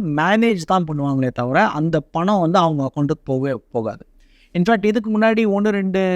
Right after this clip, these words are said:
மியூச்சுவல் ஃபண்ட் ரன் பண்ற கம்பெனிஸ்க்கு வந்து பாத்தீங்கன்னா சில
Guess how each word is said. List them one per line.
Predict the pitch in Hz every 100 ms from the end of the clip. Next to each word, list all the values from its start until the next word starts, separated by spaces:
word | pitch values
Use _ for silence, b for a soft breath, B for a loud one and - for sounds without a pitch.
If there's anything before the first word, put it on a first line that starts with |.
| 175
மியூச்சுவல் | 160 175 208 220 -
ஃபண்ட் | 190 156
ரன் | 185 240 -
பண்ற | 214 190 165
கம்பெனிஸ்க்கு | 180 190 208 202 175 - 165
வந்து | 156 160
பாத்தீங்கன்னா | 156 143 139 170
சில | 240 214